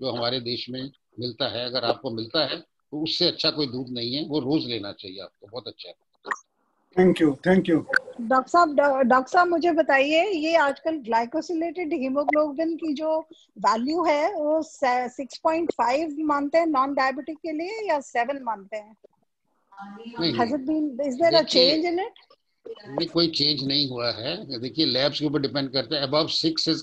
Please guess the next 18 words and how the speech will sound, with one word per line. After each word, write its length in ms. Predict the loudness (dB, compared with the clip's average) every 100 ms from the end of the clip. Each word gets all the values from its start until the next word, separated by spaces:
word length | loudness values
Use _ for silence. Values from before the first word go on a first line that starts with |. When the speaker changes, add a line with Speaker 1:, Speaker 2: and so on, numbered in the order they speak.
| -6
Speaker 1:
considered 400 | -8 -8 -4 -2
as, 140 | -2 -4 -16 _ _ _ -2 -2
अ, 160 | 0
pre-diabetic। 720 | -4 -2 0 0 -2 -4 -10 -16 _ _ -12 -6
छह 240 | -2 2 2
से 180 | 2 0
लेके 360 | 0 0 -2
छह 260 | -2 0 -2
पॉइंट 280 | 0 -2 -2
चार 340 | -2 0 0
तक 60 | -4
कहते 300 | -4 -4 -4
हैं, 80 | -6
इसको 180 | -4 -4
प्री 220 | 2 2
डायबिटीज 500 | 2 0 -2 -6 -8
कहते 280 | -10 -10 -14
हैं। 160 | -16